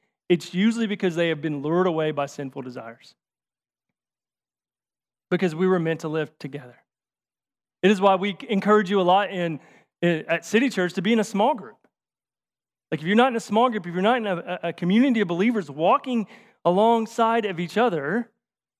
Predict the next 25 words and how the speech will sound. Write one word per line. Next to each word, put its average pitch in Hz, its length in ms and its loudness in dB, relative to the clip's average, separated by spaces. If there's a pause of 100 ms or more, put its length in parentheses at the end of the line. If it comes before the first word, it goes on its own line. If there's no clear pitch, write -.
(580)
man, 185 120 2
it's 233 100 -4
hard 196 260 -2
to 190 60 -6
do 233 140 0
this. 185 220 -4 (240)
It's 208 140 4
why 208 180 2
I 214 80 4
would 240 120 0
encourage 226 340 0
you, 175 100 -8
listen, 170 360 -2
men, 214 220 4
I'm 196 240 0
looking 208 220 -2
around. 180 340 0
We 196 80 -4
have 240 100 -2
a 185 60 -8
pretty 202 220 -4
full 190 200 -4
room 165 200 -4
this 190 180 -4
morning. 220 320 0